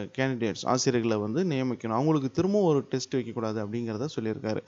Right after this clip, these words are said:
So, இதற்கு வந்து நம்முடைய பள்ளிக்கல்வித்துறை அமைச்சர் அன்பில் மகேஷ் வந்து என்ன சொல்லியிருக்காரு அப்படின்னு பார்த்தோம்னா, அஹ், ஓகேங்களா? So, அஹ், இதுல வந்து பார்த்தீங்கன்னா, ஆட்சி மாற்றம் ஏற்பட்டதிலிருந்து இது வரைக்கும் வந்து எட்டாயிரத்துக்கும் மேற்பட்ட பணியிடங்களை வந்து, வந்து நாங்க வந்து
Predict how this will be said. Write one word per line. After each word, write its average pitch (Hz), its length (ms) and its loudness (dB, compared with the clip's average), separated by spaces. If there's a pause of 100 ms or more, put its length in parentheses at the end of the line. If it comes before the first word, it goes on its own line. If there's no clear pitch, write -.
(300)
So, 165 160 2
இதற்கு 202 320 2
வந்து 175 160 2
நம்முடைய 139 340 0
பள்ளிக்கல்வித்துறை 127 520 -2
அமைச்சர் 110 320 -2
அன்பில் 113 340 -2
மகேஷ் 110 240 -6
வந்து 113 180 -6
என்ன 110 160 -4
சொல்லியிருக்காரு 110 520 -6
அப்படின்னு 98 240 -8
பார்த்தோம்னா, 104 380 -8 (880)
அஹ், 113 520 -4 (160)
ஓகேங்களா? 117 360 -4
So, 113 220 -4
அஹ், 113 400 -2 (160)
இதுல 127 240 -2
வந்து 151 100 -2
பார்த்தீங்கன்னா, 160 360 -2
ஆட்சி 151 360 0
மாற்றம் 143 380 -2
ஏற்பட்டதிலிருந்து 131 880 -4 (300)
இது 131 180 -2
வரைக்கும் 135 300 -2
வந்து 151 160 -2
எட்டாயிரத்துக்கும் 151 800 -2
மேற்பட்ட 131 320 -4
பணியிடங்களை 123 520 -2
வந்து, 113 180 -4
வந்து 117 200 -4
நாங்க 113 220 -4
வந்து 113 240 -2